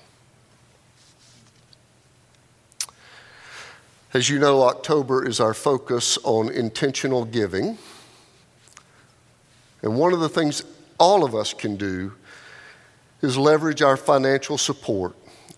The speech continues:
to loose the bonds of injustice, to share bread with the hungry.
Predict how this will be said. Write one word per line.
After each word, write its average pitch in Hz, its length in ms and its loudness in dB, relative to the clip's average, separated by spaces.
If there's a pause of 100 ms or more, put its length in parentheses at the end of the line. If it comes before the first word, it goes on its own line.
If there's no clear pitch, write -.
(160)
to 117 100 -4
loose 127 380 -2
the 135 100 -4
bonds 120 400 0
of 104 100 -8
injustice, 120 1120 -4
to 107 80 -6
share 113 340 -2
bread 117 360 -2
with 110 220 -8
the 101 80 -4
hungry. 139 520 -4